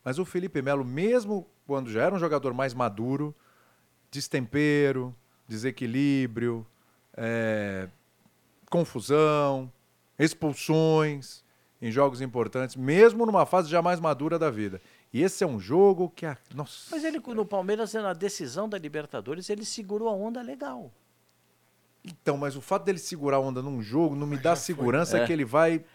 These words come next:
Speaker 3: Acho que
Speaker 2: Ele
Speaker 3: né?
Speaker 2: segurou a onda legal.
Speaker 1: Ele vai
Speaker 3: Nessa
Speaker 1: precisar
Speaker 3: idade.
Speaker 1: tá com o mental, assim, bem
Speaker 3: Se,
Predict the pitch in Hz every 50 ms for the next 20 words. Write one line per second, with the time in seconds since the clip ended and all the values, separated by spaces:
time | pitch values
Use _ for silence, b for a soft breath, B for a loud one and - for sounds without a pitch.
0 | - - - - - - 151 170 180 180 196 180 - - - 214 190 180 208 208
1 | 214 220 220 196 180 196 220 233 220 233 220 202 202 233 277 254 247 - 143 151
2 | 143 160 170 170 151 135 180 202 214 - - 208 214 - - 165 180 180 160 147
3 | 175 190 185 - 175 156 - - 190 190 185 160 123 110 110 - _ - 180 156
4 | 160 165 165 156 139 120 - - - 156 147 131 117 110 120 151 156 175 202 220
5 | 226 226 220 202 170 147 139 - - - 185 190